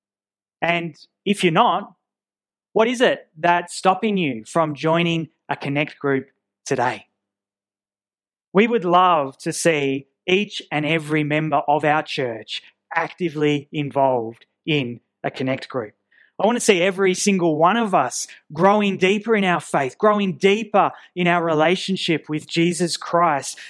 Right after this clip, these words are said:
And this process of growing and knowing is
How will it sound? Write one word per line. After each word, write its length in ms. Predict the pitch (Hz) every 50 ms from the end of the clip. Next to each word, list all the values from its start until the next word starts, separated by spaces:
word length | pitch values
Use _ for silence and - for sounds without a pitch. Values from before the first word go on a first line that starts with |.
| -
And 240 | 190 185 185 190 190
this 180 | 247 254 - -
process 1000 | - _ - - 190 214 247 294 - - - 202 156 120 117 127 - - - - - - - -
of 220 | 185 180 165 143
growing 420 | 165 185 202 226 233 233 233 220 220
and 200 | 190 185 180 180
knowing 360 | 190 208 220 226 220 202 202
is 320 | 196 185 190 185 170 -